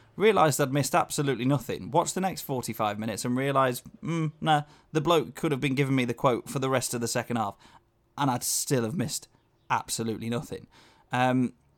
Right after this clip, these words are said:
it was, it was difficult to watch because, like you say, there, there was no tempo. There, there didn't seem to be any great desire or urgency to win the game,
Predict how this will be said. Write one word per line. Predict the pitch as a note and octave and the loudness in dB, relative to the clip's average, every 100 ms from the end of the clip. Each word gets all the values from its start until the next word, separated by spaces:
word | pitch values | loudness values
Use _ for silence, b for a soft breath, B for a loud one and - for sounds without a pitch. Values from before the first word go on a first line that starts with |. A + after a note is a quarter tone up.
| - | -4
it | D#3 | -4
was, | D3+ D#3 - - - - | 0 0 0 -2 -6 -8
it | |
was | F#3 E3 | -6 0
difficult | G3+ G#3+ A3 G#3+ D3+ | 2 2 2 2 2
to | E3 | 4
watch | F#3+ - | 4 4
because, | F3+ - C#3 | -4 -4 0
like | F#3 | 0
you | - | 0
say, | G3 | 0
there, | E3 E3 B B | 0 -4 B B
there | - | -2
was | F3 F#3+ | 2 2
no | G3 | 2
tempo. | F#3 G3 F#3+ B2 A#2 | 2 0 2 0 2
There, | A#2 | 0
there | A#2 C#3 | -2 -4
didn't | C#3 E3 - | -2 -2 -2
seem | - E3 D#3+ D3+ | -2 0 2 0
to | B2 | 0
be | B2+ | 0
any | B2 B2 A2+ - - | 2 0 -2 -8 -2
great | B2 C3+ A#2 A#2+ | 2 2 0 -4
desire | C3 B2 B2 B2 A#2+ A#2+ | -2 4 6 6 6 4
or | A#2 A2+ | 4 4
urgency | B2 A#2 A#2 A2+ - A2+ | 4 2 -2 -4 -2 -2
to | A2+ | -2
win | A#2+ A#2 A2+ | 0 0 0
the | |
game, | C3+ C#3 G#2+ F2 G2 | 0 -2 -4 -6 -8